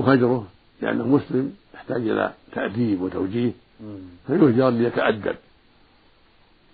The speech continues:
Speaker 1: فإذا رأى العالم أو الأمير أو أعيان الناس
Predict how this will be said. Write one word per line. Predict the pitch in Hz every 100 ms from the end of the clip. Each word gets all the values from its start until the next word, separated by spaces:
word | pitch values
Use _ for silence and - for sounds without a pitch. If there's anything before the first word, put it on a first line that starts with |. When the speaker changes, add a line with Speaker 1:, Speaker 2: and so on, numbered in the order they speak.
| _ _
Speaker 1:
فإذا | 117 113 120
رأى | 127 127 - - _ _ _ _ _ _ _ _ _ _ _ _ _ _ -
العالم | 87 110 117 110 101
أو | 87 98 - _ _ _ _ -
الأمير | 92 98 113 120
أو | 110 - - -
أعيان | 92 104 104
الناس | 104 113 120